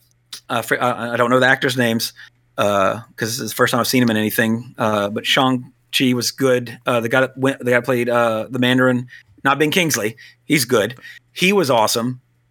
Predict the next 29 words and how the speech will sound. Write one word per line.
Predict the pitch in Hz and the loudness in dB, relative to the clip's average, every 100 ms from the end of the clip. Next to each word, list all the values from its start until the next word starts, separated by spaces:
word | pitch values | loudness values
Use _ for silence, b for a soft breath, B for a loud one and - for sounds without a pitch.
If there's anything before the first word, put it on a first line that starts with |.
| _ _ _ _ - | _ _ _ _ -2
And | 131 | 0
I | |
think | 143 175 | 0 0
they, | 165 | -2
they | - 175 | 0 0
did, | 170 165 | 2 0
I, | 160 165 | 0 0
I | 147 | 2
love | 151 139 151 185 190 | 0 0 0 2 2
what | 196 | 2
they | 165 | 2
did | 147 170 | 2 0
about | 156 | 2
how | 127 156 | 2 2
him, | 165 139 - | 2 -2 0
like, | 135 - - | -2 -2 -4
not | 170 - - | -2 -2 -2
necessarily | 160 - - 151 123 | -2 0 0 2 0
flying, | 101 - 127 139 175 180 B B _ | -4 0 2 2 0 -8 B B _
but | - | -2
how | 156 147 | 0 2
he, | 160 | 2
like, | 131 - | 2 2
shoot | - 196 | 0 0
the | 170 | 0
rings | 160 165 156 | 0 0 0
at | 160 | -2
the | 147 | 0
ground | 135 139 160 175 | 0 2 0 -4